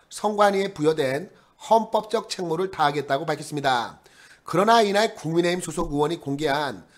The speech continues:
선관위의 국회 자료 제출을 보면 어떤 자료인지 파악이 어려울 정도로 공란이 가득했습니다. 자, 이 사진을 한번 보시기 바랍니다.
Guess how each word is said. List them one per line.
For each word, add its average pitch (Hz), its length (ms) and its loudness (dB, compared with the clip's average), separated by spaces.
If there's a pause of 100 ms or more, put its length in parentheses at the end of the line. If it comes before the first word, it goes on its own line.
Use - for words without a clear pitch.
(120)
선관위의 196 680 2
국회 170 280 -10
자료 - 240 -6
제출을 147 340 -6
보면 151 600 -2 (440)
어떤 233 540 4
자료인지 175 920 0
파악이 208 600 2
어려울 151 360 0
정도로 147 680 -4 (140)
공란이 170 680 2 (200)
가득했습니다. 147 920 -2 (540)
자, 160 260 6
이 220 100 0
사진을 254 380 4
한번 214 380 4
보시기 160 260 -4
바랍니다. 143 640 -2